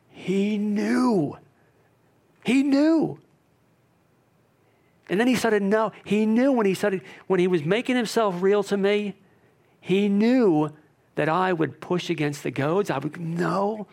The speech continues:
no." And then it was like,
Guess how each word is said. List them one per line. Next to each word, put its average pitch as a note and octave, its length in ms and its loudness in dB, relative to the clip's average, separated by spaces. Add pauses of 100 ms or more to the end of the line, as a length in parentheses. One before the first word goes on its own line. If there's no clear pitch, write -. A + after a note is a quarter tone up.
(800)
no." G#3 800 -2 (960)
And D3+ 140 -2
then E3 100 0
it E3 60 0
was D#3+ 200 0
like, D3 240 -2